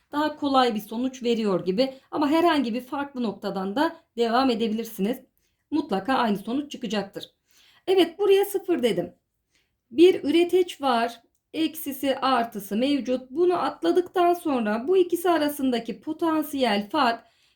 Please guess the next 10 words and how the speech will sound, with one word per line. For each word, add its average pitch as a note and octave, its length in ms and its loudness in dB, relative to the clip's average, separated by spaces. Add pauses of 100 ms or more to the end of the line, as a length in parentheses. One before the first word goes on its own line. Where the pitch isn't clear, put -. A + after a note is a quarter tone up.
(160)
E D#4 100 4
eksi E4+ 500 2
sıfırdan A#3+ 680 -2 (180)
<clears throat> - 880 -8
ben D4 400 0
bir F4 220 4
üreticimin G3 680 -2
E C#4+ 160 0
M C4 220 2
K'sını C4+ 580 0